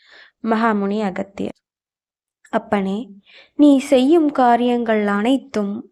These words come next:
ஆழமான அன்புடன் செய்து வந்து இருக்கின்றீர். இதுவரை நடந்து வந்து கொண்டிருக்கும் காரியங்கள் அனைத்தும்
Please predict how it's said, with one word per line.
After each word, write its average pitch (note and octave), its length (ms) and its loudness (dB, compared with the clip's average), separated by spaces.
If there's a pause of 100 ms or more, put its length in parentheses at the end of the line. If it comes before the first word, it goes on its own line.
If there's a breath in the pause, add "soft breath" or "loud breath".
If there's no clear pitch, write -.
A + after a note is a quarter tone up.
ஆழமான A3+ 960 -2 (120)
அன்புடன் B3+ 760 0
செய்து A#3 540 -6
வந்து G3 500 -6
இருக்கின்றீர். G3 920 -6 (320 soft breath)
இதுவரை D4 500 4
நடந்து D4 440 4
வந்து A#3+ 300 0
கொண்டிருக்கும் G#3+ 720 -4
காரியங்கள் G3+ 680 -4
அனைத்தும் G3+ 640 -6